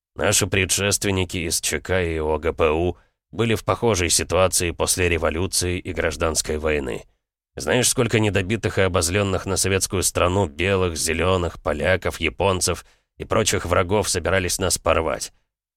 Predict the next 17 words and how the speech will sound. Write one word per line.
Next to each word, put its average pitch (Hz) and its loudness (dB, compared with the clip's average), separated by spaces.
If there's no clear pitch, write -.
Но 76 -2
наши 92 2
предшественники, 90 0
как 87 -2
ты 87 0
знаешь, 80 2
справились, 82 -2
смогли 85 0
нейтрализовать 87 0
угрозу 85 0
реставрации 80 0
старого 76 0
строя. 78 -2
Значит, 110 -2
и 117 4
мы 92 2
сможем. 76 -2